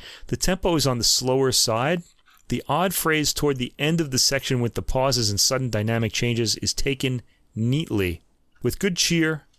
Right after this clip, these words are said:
but without humor. Um, Jared isn't really playing these for the humor. He's, he sees them, he sees something else here. He sees, uh, harmonic possibilities, I think. It's interesting how Jarrett integrates everything by making it sound spontaneous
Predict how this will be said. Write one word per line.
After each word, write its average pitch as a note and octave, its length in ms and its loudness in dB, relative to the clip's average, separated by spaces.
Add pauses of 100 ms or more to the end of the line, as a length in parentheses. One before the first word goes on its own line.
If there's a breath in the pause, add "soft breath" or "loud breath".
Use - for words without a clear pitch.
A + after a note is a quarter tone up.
(160)
but F#3 100 -2
without E3+ 300 2
humor. A#2 440 0 (280 loud breath)
Um, F#3+ 320 -2 (120)
Jared B3 340 2
isn't E3+ 160 2
really D3 180 0
playing B2 320 0
these A2 180 0
for A2 100 -4
the G2+ 80 -2
humor. F#2+ 520 -2
He's, B2 260 -2
he C#3+ 180 2
sees D#3 340 2
them, A2+ 280 0
he B2+ 140 0
sees C3+ 240 2
something G#2 320 -2
else G#2 240 2
here. F2 120 -4
He A2+ 120 0
sees, A#2 340 0
uh, G#2 100 2
harmonic G#2 540 -2
possibilities, F#2+ 960 -2 (220)
I F#2+ 80 -6
think. E2+ 360 -8 (460 loud breath)
It's - 160 -2
interesting G3 480 0
how D3 400 2
Jarrett C3+ 440 0
integrates D3 580 -2
everything C3 360 0
by A2+ 140 0
making C#3+ 380 -2
it C3+ 100 0
sound C3 260 0
spontaneous A#2+ 1040 0